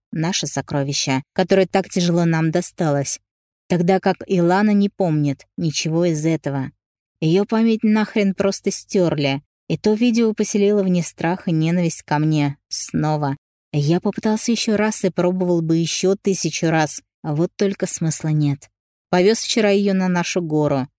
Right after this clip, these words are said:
Летом Илана там рисовала, а я, как волк ручной, сидел у ее ног, сторожил, охранял мою птичку.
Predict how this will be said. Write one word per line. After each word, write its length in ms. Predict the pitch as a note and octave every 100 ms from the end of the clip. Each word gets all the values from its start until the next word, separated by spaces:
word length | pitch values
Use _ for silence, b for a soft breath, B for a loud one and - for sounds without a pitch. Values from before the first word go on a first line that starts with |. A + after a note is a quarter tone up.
| -
Летом 360 | D3+ F3 G#3+
Илана 340 | G#3 G3+ G#3 G3+
там 160 | F#3+ F3+
рисовала, 720 | F3 - D#3+ D#3+ F#3 F#3+ -
а 140 | F3 E3
я, 300 | D#3 F3+ G3
как 240 | E3+ -
волк 340 | D#3 F3 A3
ручной, 540 | F3+ D#3+ - E3 D#3 D3
сидел 420 | - D#3+ D#3+ D#3
у 40 | D#3
ее 220 | D3+ D#3+
ног, 340 | D#3+ D#3 - _
сторожил, 680 | - - G#3 G3 D3+ E3 F#3
охранял 500 | D#3+ - D#3 E3 F3
мою 180 | E3 D#3
птичку. 600 | - D#3+ D3 - D3+